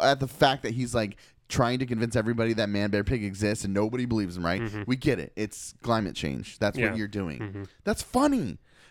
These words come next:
Speaker 1: But then they just go off the rails and you're like, "Okay, you lost me."
Speaker 2: Mm-hmm.
Speaker 1: That's what they do every
Speaker 2: Yeah.
Speaker 1: time.
Speaker 2: Yeah. So
Speaker 1: Comedy's tough, dude.
Speaker 2: it is tough.
Speaker 1: Like, even Arrested Development, I started rewatching again, and I thought, like, "You know what?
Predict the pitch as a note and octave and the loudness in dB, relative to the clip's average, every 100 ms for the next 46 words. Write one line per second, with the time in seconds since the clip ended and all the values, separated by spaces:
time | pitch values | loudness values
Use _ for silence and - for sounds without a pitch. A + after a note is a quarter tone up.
0 | - E3+ D#4 F4+ C4+ G#3+ G#3+ G#3 - E3+ | -2 0 0 0 -2 -2 0 0 0 -2
1 | G3+ B3 B3 D4 D4 G3+ F#3+ D3+ C3+ A#2 | 0 0 2 2 2 0 0 2 2 0
2 | - - C#3 C3+ B2+ - G2+ F2+ F2+ E2+ | -4 -6 -2 -2 -2 -4 -2 -2 -2 -2
3 | E2 D#2+ - D#2 D2+ - A2+ G2+ F#2+ - | -2 -4 -6 -6 -6 -8 -10 -8 -10 -14
4 | _ _ - - - B2+ C3+ A#2+ G#2 E2+ | _ _ -20 -8 0 0 2 0 2 0
5 | D#2+ - C#2 C#2 - - - A2 - - | 0 0 -2 -4 -14 -20 -18 -18 -20 -20
6 | - - - - - _ _ _ _ _ | -20 -20 -20 -20 -20 _ _ _ _ _
7 | _ _ _ - A#2 G2 F#2+ - - F3+ | _ _ _ -16 -12 -10 -10 -2 2 2
8 | D#4 - G#3 - C3 C3+ - D3 C#3 C#3+ | 2 2 2 2 2 2 -2 -4 -2 -2
9 | - G#2+ F#2+ - _ C3+ D3+ G3 A#3 F3 | -2 -6 -8 -16 _ 2 2 0 2 0
10 | F3+ F3 C3+ F3 A3 G3 E3+ D3+ D3 C3+ | 0 -2 2 2 2 -2 0 0 0 0
11 | B2 B2+ - D3 D3+ F3 G3 C3 C#3 D3 | 0 -2 -2 -4 -2 -2 -2 -2 0 0
12 | - E3 B2+ B2+ B2 D3 D#3 C#3+ D#3+ | -2 -2 0 0 0 0 2 0 -2